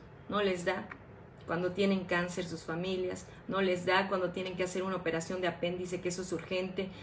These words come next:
no les da cuando necesitan un medicamento psiquiátrico, no les da cuando van al súper o al mercado, no les da para la se-, la educación de sus hijos, no les da para el transporte de sus hijos. Y la solución no la tengo yo,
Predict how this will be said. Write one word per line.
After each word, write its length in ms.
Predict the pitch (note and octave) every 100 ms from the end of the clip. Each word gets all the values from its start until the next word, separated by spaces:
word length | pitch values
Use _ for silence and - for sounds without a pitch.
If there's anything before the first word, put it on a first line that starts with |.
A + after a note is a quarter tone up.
| -
no 100 | G3
les 280 | G#3 G3 F3
da 240 | G3 G3
cuando 200 | G3+ G3
necesitan 360 | E3+ E3+ G3 F#3+
un 80 | F#3+
medicamento 560 | F3+ E3+ E3+ F3+ F3+
psiquiátrico, 760 | F#3 - F3+ F3+ F3+ F3+ - F#3+ - -
no 120 | A3
les 280 | A3+ F#3+ F3
da 260 | F#3+ F#3 F#3+
cuando 220 | F3+ F3
van 160 | F3+ F3+
al 140 | E3
súper 340 | E3+ F#3 G3
o 40 | F3
al 100 | D#3+
mercado, 580 | E3 F3 F3+ F#3 F#3 F#4 - - - - - - -
no 120 | G3
les 240 | A3 G3 F3+
da 240 | F#3+ G#3+
para 180 | G#3+ F3+
la 160 | E3+ E3
se-, 240 | - -
la 340 | - F#3 F3 E3
educación 560 | F3 F3 F3 F3 G3
de 80 | G3+
sus 260 | F#3+ E3+ -
hijos, 460 | G3 F#3+ F3+ F3+ - - -
no 120 | F#3+ F#3+
les 220 | E3+ E3
da 240 | F3+ F3+
para 160 | G3 F3
el 80 | E3
transporte 720 | D#3+ E3 - - A3+ A#3+ B3
de 120 | F#3+
sus 260 | F3 E3+ -
hijos. 440 | F3+ F3+ E3+ - - - - - - - - - - - - - - - - -
Y 80 | F3
la 120 | F#3
solución 500 | F3+ F3+ F3+ G#3 G3+
no 100 | G#3+
la 160 | G3 F#3+
tengo 260 | F#3+ F#3+ F3+
yo, 240 | F3 F3+